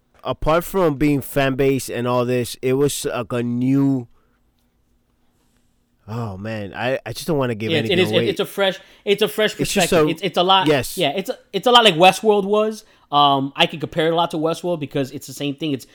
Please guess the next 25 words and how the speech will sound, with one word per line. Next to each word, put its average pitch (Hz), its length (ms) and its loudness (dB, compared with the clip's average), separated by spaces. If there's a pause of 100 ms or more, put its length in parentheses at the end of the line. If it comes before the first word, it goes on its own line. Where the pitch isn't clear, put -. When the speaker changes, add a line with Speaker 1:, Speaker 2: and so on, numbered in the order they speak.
(160)
Speaker 2:
ve-, 139 220 -4
it's 147 260 -2
taking 170 480 -4 (340)
a, 165 60 -2
a, 165 300 -8
a 160 60 -8
story 165 760 0
that 139 180 -2
we 147 100 -2
know. 147 260 2
It's 151 100 -4
not 147 80 -2
a 139 80 2
full 156 260 -4
reboot 139 380 -4
'cause 120 100 -14
Westworld's 135 320 -6
like 117 100 -14
a 117 40 -12
reboot, 131 560 -8
a 110 60 -10
remake 117 520 -10 (260)
of 123 280 -2
a 139 40 -6
story. 120 500 -6